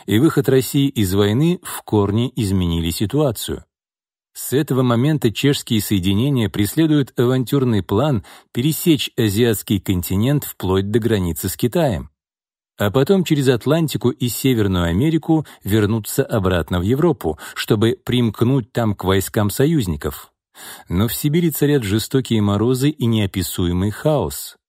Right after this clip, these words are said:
Чехи, которые все больше укрепляются в мысли, что большевики их враги,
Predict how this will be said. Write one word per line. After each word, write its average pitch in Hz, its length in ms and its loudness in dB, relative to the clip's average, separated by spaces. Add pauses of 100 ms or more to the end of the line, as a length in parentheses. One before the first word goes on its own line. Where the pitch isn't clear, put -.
(440)
Чехи, 120 440 -2
которые 104 340 0
все 110 240 -2
больше 113 460 0
укрепляются 104 680 0
в 85 60 -4
мысли, 98 460 0
что - 400 -2
большевики 104 760 0
их 85 140 -4
враги, 87 500 0